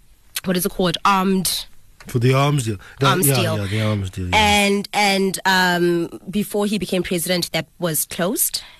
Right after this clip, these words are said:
Speaker 1: and now it's been reopened. He tried to go to court on Friday to get this to be dismissed, um,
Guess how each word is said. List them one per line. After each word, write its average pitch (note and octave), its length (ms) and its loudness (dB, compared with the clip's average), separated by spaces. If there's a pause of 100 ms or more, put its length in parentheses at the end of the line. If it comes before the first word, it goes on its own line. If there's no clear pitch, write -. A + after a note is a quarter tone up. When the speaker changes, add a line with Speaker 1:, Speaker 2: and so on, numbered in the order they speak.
(120)
Speaker 1:
and E3+ 260 0
now F3+ 200 2
it's - 160 -4
been F3 200 0
reopened. F3 680 -2 (340)
He G3 220 -2
tried G3+ 380 2
to - 100 -2
go F3 160 -2
to F3+ 60 -6
court E3 200 -4
on D3 100 -4
Friday G3 340 2
to F3 120 -4
get F3 280 -2
this F3 360 0
to E3+ 80 -8
be E3 160 -6
dismissed, E3 720 -2 (400)
um, D#3+ 420 2